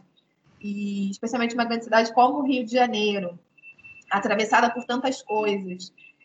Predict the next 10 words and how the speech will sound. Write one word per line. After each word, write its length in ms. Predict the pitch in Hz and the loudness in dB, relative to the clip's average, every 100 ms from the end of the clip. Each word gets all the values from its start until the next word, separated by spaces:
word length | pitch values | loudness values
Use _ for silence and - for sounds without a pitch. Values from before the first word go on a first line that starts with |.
| _ | _
e 160 | 220 226 | -8 -4
que 140 | 254 | -4
passou 560 | - 233 - - 262 269 | 2 2 2 2 2 2
por 160 | 262 | -2
muitas 440 | 247 262 302 311 262 | -2 -2 -4 -6 -6
reformas, 1000 | 262 - 233 220 214 180 185 - - - - | -6 -2 0 2 0 -6 -8 -14 -18 -18 -12
em 140 | 220 | -10
muitos 260 | 226 254 247 | -8 -8 -6
momentos 420 | 247 233 240 220 | -2 -2 -2 -6
diferentes, 680 | 226 240 226 226 240 247 | -4 0 2 2 0 -2